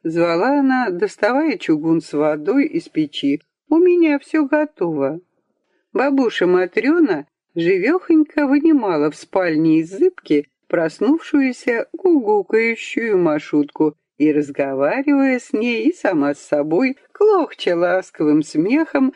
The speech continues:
спешила на кухню. «Не урони», —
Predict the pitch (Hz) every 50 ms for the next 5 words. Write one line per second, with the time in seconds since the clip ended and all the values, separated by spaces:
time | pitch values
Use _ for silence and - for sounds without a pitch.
0 | _ _ _ - - - 143 135 - - 147 190 214 220 190 160 143 135 139 -
1 | - - 110 117 113 - - 123 117 - - 139 _ _ _ _ _ _ _ _
2 | _ _ _ _ _ _ _ _ 202 202 214 220 220 226 233 233 220 214 214 202
3 | 185 180 202 247 294 285